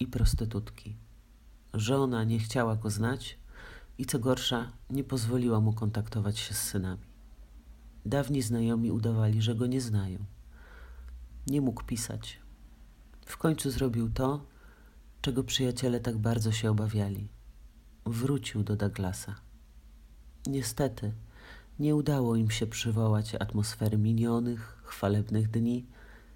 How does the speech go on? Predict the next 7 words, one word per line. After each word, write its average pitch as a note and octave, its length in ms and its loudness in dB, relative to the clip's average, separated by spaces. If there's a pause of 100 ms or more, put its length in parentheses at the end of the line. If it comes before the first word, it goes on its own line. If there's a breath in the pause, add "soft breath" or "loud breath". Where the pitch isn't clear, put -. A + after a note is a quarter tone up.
(520 loud breath)
i A2+ 100 2
rozstali G#2+ 580 2
się G2+ 180 -2
w F#2+ 60 0
rozgoryczeniu. G2 880 -2 (1040)
Wilde C#3 580 0
umarł A2 480 2